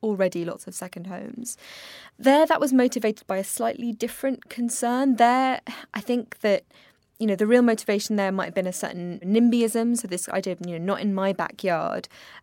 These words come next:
So actually, there it wasn't the locals voting for these new restrictions. Actually, it was the residents of Basel and Geneva and Zurich who were saying, "No, I don't want my nice holiday home to be spoilt by,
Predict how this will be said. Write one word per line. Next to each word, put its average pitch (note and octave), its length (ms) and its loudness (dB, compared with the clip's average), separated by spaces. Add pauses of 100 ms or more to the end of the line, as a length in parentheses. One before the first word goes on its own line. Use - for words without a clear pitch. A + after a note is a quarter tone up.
(160)
So A3 160 4
actually, A3 680 0
there B3+ 180 4
it G#3+ 140 0
wasn't B3 320 2
the G3 60 0
locals A3+ 560 0
voting G#3+ 760 -6
for - 140 -18
these F3 240 -6
new F3+ 180 -6
restrictions. E3+ 560 -8
Actually, A3+ 380 -2
it - 80 -6
was G3 100 -10
the A#3 120 -2
residents G3+ 500 -2
of E3+ 100 -8
Basel F#3+ 420 2
and F3 120 -4
Geneva F3+ 400 -6
and E3+ 160 -6
Zurich A3 440 0
who F#3+ 100 -8
were F3 80 -8
saying, E3 580 -4 (320)
"No, F3 340 2
I E3+ 140 0
don't F3+ 180 0
want F#3 180 -4
my F3 260 -4
nice F3 460 -8
holiday F3+ 300 -2
home F3 220 -8
to - 80 -20
be E3+ 100 -10
spoilt - 540 -2
by, F3 360 -6